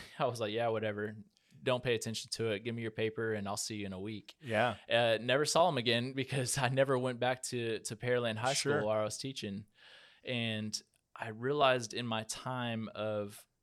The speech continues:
Speaker 1: being off, I was still t-, teaching online and doing what we could do to teach those kids. Um, I saw an opportunity to really expand, just like you talked about how you've, um, created new businesses and, and,
Speaker 2: Yeah.
Speaker 1: and taken the risk.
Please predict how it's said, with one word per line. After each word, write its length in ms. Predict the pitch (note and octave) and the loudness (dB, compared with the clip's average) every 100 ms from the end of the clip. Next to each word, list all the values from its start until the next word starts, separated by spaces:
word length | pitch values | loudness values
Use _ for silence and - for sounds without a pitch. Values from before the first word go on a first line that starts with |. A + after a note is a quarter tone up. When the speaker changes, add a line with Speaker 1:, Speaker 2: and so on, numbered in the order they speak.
| - | -10
Speaker 1:
being 240 | A2+ B2 A#2+ - | -4 -2 -2 0
off, 400 | A2+ G2+ F#2+ G#2+ | 4 4 2 0
I 60 | |
was 100 | A2 | 0
still 300 | - B2+ A2+ | 0 0 -2
t-, 120 | - - - | -6 -10 -10
teaching 360 | - C3+ - A2+ | -8 -6 -4 -2
online 520 | G2+ G#2 G#2 G2+ F#2+ | 0 0 -2 -4 -4
and 100 | F#2+ | -4
doing 240 | A2 A2 G#2+ | -2 -2 -2
what 180 | F2+ | -4
we 120 | F#2+ G#2+ | -6 -8
could 220 | - G#2 | -8 -6
do 180 | G#2 G2+ | -4 -4
to 80 | |
teach 260 | F2 B2 - | -6 -8 -6
those 200 | G2+ G2 | -6 -6
kids. 360 | G2+ F#2+ E2+ - - - - _ - | -8 -8 -10 -12 -16 -20 -20 _ -6
Um, 340 | G#2+ G2+ F#2+ - _ _ _ _ _ - | -4 -4 -8 -14 _ _ _ _ _ -6
I 100 | A2+ | 2
saw 460 | - - C3 C#3 A#2+ | 4 6 6 6 6
an 100 | A#2+ | 4
opportunity 800 | A#2 G#2+ - A2 G#2+ G2 F#2+ G2 | 2 0 -4 -4 -2 -4 -6 -6
to 200 | - G#2+ | -6 -4
really 580 | G2 G#2 G#2 G#2 G2 - - | -4 -2 -2 -2 -4 -6 -4
expand, 560 | - - A#2+ G#2 F#2+ | 0 2 0 -2 -4
just 220 | A2 A#2 | -2 0
like 160 | B2+ - | 0 -2
you 100 | A#2 | -8
talked 240 | G#2+ A2 G#2+ | -4 -4 -2
about 200 | G#2+ G#2 | -4 -2
how 140 | G#2 | -2
you've, 420 | G2+ G#2 G2+ A2+ - _ | -2 -6 -8 -10 -18 _
um, 340 | G2+ G2+ - B2 E3 _ _ _ _ _ _ | -8 -8 -10 -12 -20 _ _ _ _ _ _
created 340 | - B2+ A#2 G#2 | -6 -2 0 0
new 140 | G#2 | -2
businesses 600 | F#2+ G2+ G#2 - G#2 G2+ | -2 -4 -4 -4 -4 -4
and, 160 | F#2 - - | -6 -10 -8
and, 100 | G#2+ | -6
Speaker 2:
Yeah. 120 | D3+ F#2+ - | -6 -6 -10
Speaker 1:
and 140 | A2+ A2 | -8 -2
taken 280 | C3+ C3+ A#2 | -2 -2 -2
the 80 | |
risk. 400 | G#2 F#2+ - - | -2 -2 0 -2